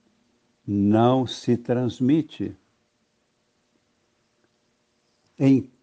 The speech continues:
cada ação sacerdotal dos bispos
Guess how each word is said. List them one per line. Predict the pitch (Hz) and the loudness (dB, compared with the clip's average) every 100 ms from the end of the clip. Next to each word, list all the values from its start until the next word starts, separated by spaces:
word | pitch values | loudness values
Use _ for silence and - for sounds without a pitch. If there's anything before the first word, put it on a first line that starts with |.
| _ | _
cada | - 165 165 101 92 87 87 _ - | -2 0 0 0 -4 -4 -8 _ -4
ação | 104 98 - - 139 | -4 -4 -8 -4 -2
sacerdotal | 135 - 107 - - 165 151 135 131 123 - 95 87 90 _ _ _ _ _ _ | -2 -2 -4 -4 -4 -2 0 -2 -4 -4 0 0 0 -8 _ _ _ _ _ _
dos | 104 110 165 - | -2 0 0 0
bispos | 82 104 98 101 - - 139 135 - - | -2 2 2 -2 -12 -10 -10 -10 -16 -20